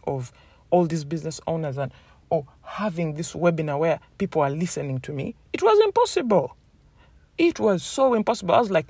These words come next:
"What am I even going to say? I'm going to freeze. I won't be able to say anything." But guess what?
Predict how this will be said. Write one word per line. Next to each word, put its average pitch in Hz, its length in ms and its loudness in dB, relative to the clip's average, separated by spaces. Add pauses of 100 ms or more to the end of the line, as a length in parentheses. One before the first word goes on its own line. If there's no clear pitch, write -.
(140)
"What - 220 -2
am 180 120 2
I 202 100 4
even 156 360 -4
going 180 200 -2
to 139 120 -12
say? 185 480 -2
I'm 220 140 2
going 220 160 2
to 143 100 -8
freeze. 135 880 -4 (360)
I - 60 2
won't 220 220 6
be 185 80 4
able 147 160 -2
to 143 140 -16
say 151 440 -2
anything." 190 520 -2 (1080)
But 156 200 0
guess 180 220 0
what? 139 200 0